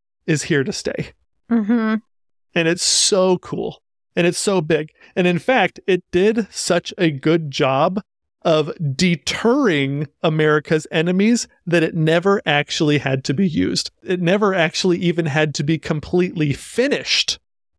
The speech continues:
Speaker 1: because Fort Jefferson, when you're holding that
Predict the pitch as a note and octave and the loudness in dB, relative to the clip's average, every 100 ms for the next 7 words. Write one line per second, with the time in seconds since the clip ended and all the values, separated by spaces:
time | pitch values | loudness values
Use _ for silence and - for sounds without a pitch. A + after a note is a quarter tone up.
0 | _ _ E3+ E3 D#3 D3+ - _ _ _ | _ _ -2 0 2 0 -4 _ _ _
1 | G#3 A3 G#3 G3+ F#3 F3 D#3+ D3 D#3 - | 0 0 0 2 2 2 2 2 0 -8
2 | _ _ _ - D#3 D#3 F3 F3+ F3+ E3+ | _ _ _ -2 -2 2 2 2 2 2
3 | E3+ F3+ F3+ - C#3+ C3+ C#3+ | 2 0 0 -2 -2 0 -2